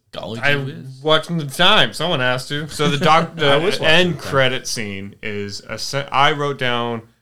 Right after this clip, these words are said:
Speaker 2: a Doctor Strange trailer.
Speaker 3: Yeah.
Speaker 2: That, that, that's
Speaker 3: Yeah.
Speaker 2: liter-, that's a, literally all it was.
Speaker 3: Yeah.
Speaker 2: And the only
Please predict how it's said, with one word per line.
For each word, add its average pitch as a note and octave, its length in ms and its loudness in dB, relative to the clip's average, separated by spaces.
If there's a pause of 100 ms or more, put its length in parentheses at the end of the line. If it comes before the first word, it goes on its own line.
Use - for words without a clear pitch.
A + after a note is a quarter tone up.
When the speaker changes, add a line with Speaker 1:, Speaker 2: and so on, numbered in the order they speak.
(240)
Speaker 2:
a A#2 80 -12
Doctor A2 400 -2
Strange F#2 400 -12
trailer. - 320 -18 (600)
Speaker 3:
Yeah. D#3 120 -10 (420)
Speaker 2:
That, A#2 280 -4
that, A#2 280 -4 (220)
that's A#2+ 280 -2
Speaker 3:
Yeah. C3 120 -2
Speaker 2:
liter-, C3 240 -2
that's B2+ 200 -2
a, C3 120 -4
literally A#2+ 400 -4
all F#2+ 160 -10
it - 60 -14 (100)
was. - 200 -16 (400)
Speaker 3:
Yeah. - 100 -12 (100)
Speaker 2:
And G#2+ 400 0
the A2 140 -4
only C3+ 440 -2